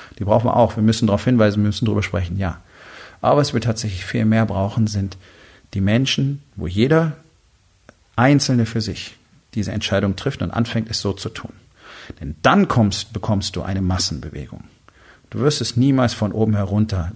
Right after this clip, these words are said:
regeln können. Kann nicht einer auftreten und sagen, „Ah, pass auf, alle müssen jetzt Folgendes machen.“ Na Gott, da sind mindestens fünfzig Prozent doch sowieso wieder nicht mit im Boot. Warum? Weil sie nicht wollen, weil sie es nicht verstanden, weil sie es selber nicht entschieden haben.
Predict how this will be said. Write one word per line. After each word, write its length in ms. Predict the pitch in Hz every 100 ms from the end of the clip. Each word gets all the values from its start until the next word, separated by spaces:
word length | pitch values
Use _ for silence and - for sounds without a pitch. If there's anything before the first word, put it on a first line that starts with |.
| -
regeln 260 | 98 101 92
können. 160 | 87
Kann 180 | - 135
nicht 140 | 127
einer 220 | 90 117 120
auftreten 300 | 117 120 110
und 100 | 107
sagen, 160 | 104
„Ah, 320 | 117 143 139
pass 160 | 120 117
auf, 300 | 110 117 107
alle 180 | 123 139
müssen 240 | 131 123
jetzt 160 | 123 -
Folgendes 420 | 117 117 101 90
machen.“ 280 | 73 71 92
Na 100 | 123 - -
Gott, 240 | - - - - - -
da 60 |
sind 180 | 98 110
mindestens 300 | 117 117 95
fünfzig 280 | 117 110 101
Prozent 320 | 110 - 104
doch 60 | 104
sowieso 380 | 110 107 117 104
wieder 160 | 85
nicht 160 | 87 -
mit 120 | -
im 100 | 85
Boot. 220 | - - - - -
Warum? 280 | - 104 143
Weil 140 | 135 147
sie 100 | 147
nicht 100 | 147
wollen, 380 | 196 226 120
weil 120 | 101 117
sie 120 | 120
es 80 | 123
nicht 140 | 135
verstanden, 380 | 131 - 151 147
weil 120 | 113
sie 100 | 107
es 60 | 110
selber 240 | 120 120
nicht 140 | 120
entschieden 380 | 113 110 139 127
haben. 240 | 85 73